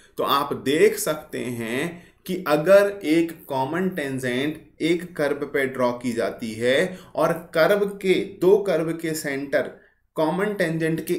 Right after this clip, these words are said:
एक ही साइड होते हैं, तो ऐसे कर्व को हम क्या बोलते हैं? हम ऐसे कर्व को बोलते हैं कंपाउंड कर्व। और अगर मान लीजिए सपोज आर वन अगर बराबर आर टू हो गया,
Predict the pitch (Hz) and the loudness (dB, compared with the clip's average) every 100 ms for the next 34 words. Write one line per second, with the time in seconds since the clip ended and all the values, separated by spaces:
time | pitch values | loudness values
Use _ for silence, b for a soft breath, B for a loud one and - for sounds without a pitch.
0 | - 156 156 190 165 135 131 127 131 127 | 0 -2 -2 -2 0 0 0 -4 -6 -6
1 | 113 - - - 120 - 143 131 110 107 | -6 -8 -10 -8 -8 -6 -8 -6 -8 -8
2 | 110 110 101 98 95 95 98 107 156 196 | -10 -10 -6 -6 -6 -10 -10 -6 -4 -4
3 | 185 - _ _ - 110 - 110 - 123 | -8 -20 _ _ -12 -12 -10 -10 -10 -10
4 | 98 - 95 92 - 151 156 95 - 95 | -12 -12 -12 -12 -10 -12 -10 -12 -12 -12
5 | 98 87 - B - - - 151 156 202 | -10 -12 -14 B -2 -2 2 2 6 6
6 | 196 175 170 185 185 175 156 196 156 - | 6 0 0 2 2 2 2 4 2 0
7 | - _ - 131 139 151 165 190 - - | -14 _ -4 0 2 2 2 0 -2 -2
8 | 151 156 147 156 151 143 139 160 160 127 | -2 0 4 4 6 2 4 2 0 0
9 | 139 151 151 170 151 147 151 | 2 0 0 0 2 2 2